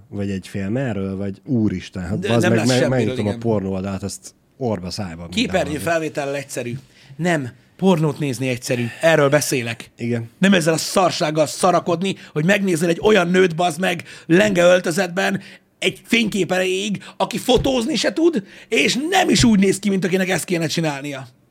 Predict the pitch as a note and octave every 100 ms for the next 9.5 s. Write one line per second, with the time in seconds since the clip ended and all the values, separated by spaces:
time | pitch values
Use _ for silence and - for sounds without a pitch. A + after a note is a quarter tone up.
0 | - - - - _ _ _ - _ _
1 | - D3 B2 B2 - _ G2+ F#2+ G2+ -
2 | C#3+ F3+ F#3 F#3 - C#3+ B2 - A2 -
3 | G#2 A#2+ G#2 G#2 - - A#2+ G#2 F#2 F2
4 | B2 G#2+ F#2 F#2+ F3 F#3+ D#3+ A#2+ G#2+ -
5 | _ _ _ _ _ _ _ _ _ _
6 | _ - F2+ F#2+ - F#2+ G#2 A2+ E2 E2
7 | F2 G#2 C3 C3 G2 F#2+ - B2 A#2 C3
8 | C#3+ - C#3+ - - C#3 C3+ B2+ A#2+ -
9 | A2 E2+ E2 -